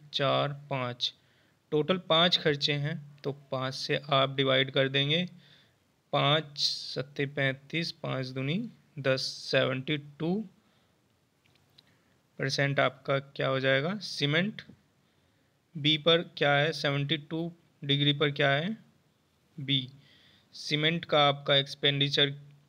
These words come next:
मीन होगा ये आपका, यानी कि एवरेज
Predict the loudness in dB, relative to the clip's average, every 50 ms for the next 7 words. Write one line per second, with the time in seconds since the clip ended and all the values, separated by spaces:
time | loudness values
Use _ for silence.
0 | _ _ _ -6 -2 2 4 4 4 2 2 0 2 2 4 4 6 6 4 4
1 | 2 0 -2 -4 -4 -4 -4 -4 -10 _ _ _ _ _ _ -20 -20 -20 -20 -20
2 | -20 _ _ -20 -20 _ -20 -20 _ -10 -8 -6 -6 -4 -2 -2 -2 0 2 2
3 | 2 2 2 2 2 2 2 0 -2